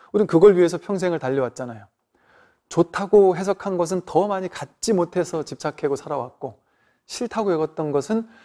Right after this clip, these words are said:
버리고 도망치려고 길을 쓰면서 유의조작으로 애쓰며 살아왔잖아요.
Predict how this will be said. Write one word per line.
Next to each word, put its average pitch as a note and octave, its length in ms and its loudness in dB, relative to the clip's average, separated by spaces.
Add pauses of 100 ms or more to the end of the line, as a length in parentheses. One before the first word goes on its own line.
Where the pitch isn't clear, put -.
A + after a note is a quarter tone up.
(120)
버리고 D#3+ 340 4
도망치려고 F3+ 760 -2
길을 G3+ 300 0
쓰면서 F3 520 -4
유의조작으로 C#3+ 640 -2
애쓰며 D#3+ 380 -4
살아왔잖아요. B2 680 -10